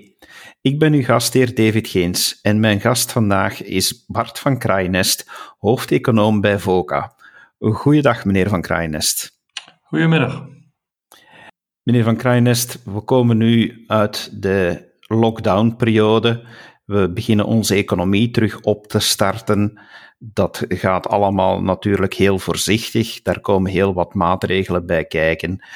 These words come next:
Speaker 1: Hoe kijkt u nu als econoom tegen deze situatie aan?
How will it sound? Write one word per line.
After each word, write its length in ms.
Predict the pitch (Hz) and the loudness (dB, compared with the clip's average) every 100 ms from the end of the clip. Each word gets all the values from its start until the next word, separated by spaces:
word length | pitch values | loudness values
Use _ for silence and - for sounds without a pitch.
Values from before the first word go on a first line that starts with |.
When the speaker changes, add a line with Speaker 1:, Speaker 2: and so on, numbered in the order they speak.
| - - - | -20 -20 -20
Speaker 1:
Hoe 560 | _ - 117 139 156 - _ _ _ | _ -4 0 2 2 -2 _ _ _
kijkt 420 | 131 120 - - | 0 0 -4 -6
u 260 | 135 135 139 | 0 2 2
nu 320 | 131 127 127 | 4 4 2
als 720 | 104 101 104 - - - - | 0 -2 -2 -2 -4 -6 -4
econoom 760 | 110 113 101 104 120 127 139 - - | -4 -2 0 2 2 2 -2 -10 -6
tegen 320 | 120 107 101 | -2 0 0
deze 280 | 104 107 101 | 2 2 2
situatie 840 | - 110 101 98 98 92 - 87 | -2 -2 0 0 0 0 -2 -2
aan? 340 | 92 92 95 | -2 0 -2